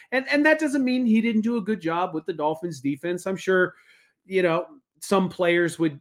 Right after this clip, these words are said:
would tell you otherwise, but overall it was a solid season for the Miami Dolphins defense. Um, but, but yeah, it, uh, it was announced yesterday that the Dolphins and Fangio were parting ways. And then today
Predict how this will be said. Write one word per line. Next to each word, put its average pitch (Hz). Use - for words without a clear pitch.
would 156
tell 165
you 151
otherwise, 143
but 269
overall 208
it 160
was 156
a 151
solid 139
season 139
for 135
the 131
Miami 135
Dolphins 131
defense. 135
Um, 175
but, 220
but 262
yeah, 262
it, 214
uh, 220
it 190
was 185
announced 208
yesterday 196
that 180
the 185
Dolphins 175
and 160
Fangio 165
were 151
parting 160
ways. 190
And 156
then 165
today 156